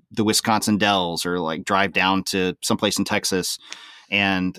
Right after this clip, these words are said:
w-, partner with, like, a church there. And we'd go out and, um, to, like, public parks and we'd try to get people to come and we would do, like,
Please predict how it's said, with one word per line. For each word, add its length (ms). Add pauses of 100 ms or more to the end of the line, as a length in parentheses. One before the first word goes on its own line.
w-, 220
partner 400
with, 120
like, 120
a 60
church 360
there. 400
And 140
we'd 180
go 180
out 380 (100)
and, 420 (280)
um, 400 (140)
to, 160
like, 180
public 260
parks 360
and 80
we'd 100
try 160
to 80
get 160
people 240
to 100
come 440
and 120
we 120
would 120
do, 120
like, 180